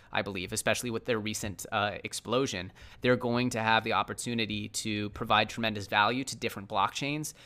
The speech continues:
And then I believe, uh, over time, they'll be, uh, an incredibly useful product for blockchain developers. As a developer, I can tell you what they've built is so,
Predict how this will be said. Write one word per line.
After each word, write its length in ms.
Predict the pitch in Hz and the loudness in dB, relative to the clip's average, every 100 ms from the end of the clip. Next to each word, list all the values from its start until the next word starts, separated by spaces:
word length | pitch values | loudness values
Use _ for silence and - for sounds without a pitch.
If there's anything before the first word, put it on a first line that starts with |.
| - - | -16 -2
And 160 | 120 | 0
then 220 | 120 117 110 | 2 2 2
I 140 | 113 | 2
believe, 400 | 117 113 107 101 | 2 0 -2 -2
uh, 220 | 113 107 104 | 0 0 2
over 220 | 113 110 | 0 -2
time, 460 | - 113 104 101 - | -4 -2 0 -2 -4
they'll 200 | 113 107 | -2 -2
be, 340 | 110 104 104 | -2 -2 -4
uh, 220 | - 98 92 - | -6 -8 -8 -6
an 120 | 110 | -6
incredibly 480 | 113 127 131 131 117 | -2 0 2 0 -2
useful 400 | 113 117 - 117 | -2 -4 -4 -4
product 400 | 117 110 107 - | 2 4 2 -2
for 120 | 104 | -8
blockchain 380 | 107 98 - 98 | -2 -2 -2 -6
developers. 540 | 95 98 87 95 - - - - | -2 -2 -4 -8 -10 -12 -8 2
As 220 | 127 135 | 2 2
a 40 | |
developer, 460 | 131 113 120 120 110 | 0 2 4 4 2
I 60 | |
can 120 | 104 107 | 0 -2
tell 240 | - 135 | 0 2
you 140 | 131 | 2
what 160 | 110 117 | -2 -4
they've 220 | 131 127 | -4 -6
built 300 | - 135 110 | -4 -4 -4
is 140 | - 104 | -4 0
so, 600 | - - 117 123 131 | 2 2 2 4 2